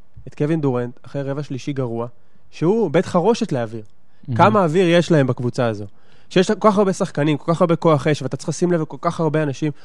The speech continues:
Speaker 1: המבטים פנויים יותר, המסדרונות נקיים יותר, ואתה ראית את דורנט מקבל את ה-, מקבל את ההזדמנות לזרוח, ובשתי דקות הוא משכיח רבע שלישי פתטי, שהוא עשה בו נקודה אחת.
Speaker 2: ו-, ובאמת לא הופיע ברבע השלישי הזה, אבל באמת,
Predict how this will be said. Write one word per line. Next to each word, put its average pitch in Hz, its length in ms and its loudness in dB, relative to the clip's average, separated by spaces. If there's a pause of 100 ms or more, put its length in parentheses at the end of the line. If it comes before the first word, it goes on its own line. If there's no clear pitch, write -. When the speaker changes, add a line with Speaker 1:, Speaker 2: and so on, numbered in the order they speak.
(140)
Speaker 1:
המבטים 135 520 2
פנויים 160 320 0
יותר, 131 280 -2
המסדרונות 127 560 -2
נקיים 156 340 -2
יותר, 131 300 -4 (360)
ואתה 135 180 -2
ראית 208 240 -2
את 226 120 0
דורנט 220 280 0
מקבל 170 480 4
את 185 120 0
ה-, 160 520 0
מקבל 151 280 -6
את 185 100 -6
ההזדמנות 175 340 -4
לזרוח, 165 340 0
ובשתי 139 320 0
דקות 208 300 2
הוא 160 80 2
משכיח 196 440 2 (240)
רבע 185 220 6
שלישי 196 360 -2
פתטי, 185 500 4
שהוא 156 180 -2
עשה 175 200 -2
בו 196 100 -2
נקודה 165 440 0 (120)
אחת. 160 480 0 (300)
Speaker 2:
ו-, 113 200 0
ובאמת 113 440 -2
לא 131 100 4
הופיע 123 400 2 (260)
ברבע 117 320 -2
השלישי 113 300 -2
הזה, 107 140 0
אבל 113 160 -2
באמת, 120 320 0